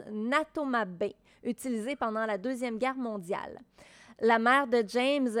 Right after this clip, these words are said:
a mis la main sur un livre qui étudie la, la vie antérieure chez les enfants, fort probablement le livre de notre psychiatre Ian Stevenson. Le père de James,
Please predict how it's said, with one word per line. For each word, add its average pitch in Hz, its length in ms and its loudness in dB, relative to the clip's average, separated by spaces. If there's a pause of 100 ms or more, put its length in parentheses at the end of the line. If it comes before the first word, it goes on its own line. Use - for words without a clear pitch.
a 220 80 0
mis 233 140 -2
la 220 160 0
main 254 160 -2
sur 220 240 -4
un 208 120 4
livre 247 320 -2
qui 240 140 -8
étudie 202 380 -12
la, 208 200 0
la 202 200 -2
vie 214 200 -4
antérieure 208 580 0
chez - 160 -4
les 202 200 0
enfants, 196 260 -6 (300)
fort 539 420 4
probablement 302 720 4
le 277 120 6
livre 269 260 -2
de 247 100 0
notre 240 200 -4
psychiatre 262 540 -4
Ian 220 220 -2
Stevenson. 208 840 -6 (540)
Le 247 200 2
père 311 380 4
de 262 180 6
James, 285 320 0